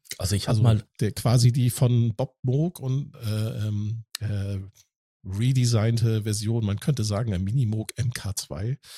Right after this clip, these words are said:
Speaker 2: Keine Ahnung, wie man den bezeichnen will. Der war halt mit dem Dual-Stereo-Filter, was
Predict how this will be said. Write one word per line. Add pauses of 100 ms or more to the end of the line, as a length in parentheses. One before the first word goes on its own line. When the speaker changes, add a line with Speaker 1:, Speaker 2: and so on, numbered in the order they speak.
(320)
Speaker 2:
Keine
Ahnung,
wie
man
den
bezeichnen
will. (680)
Der
war
halt
mit
dem
Dual-Stereo-Filter,
was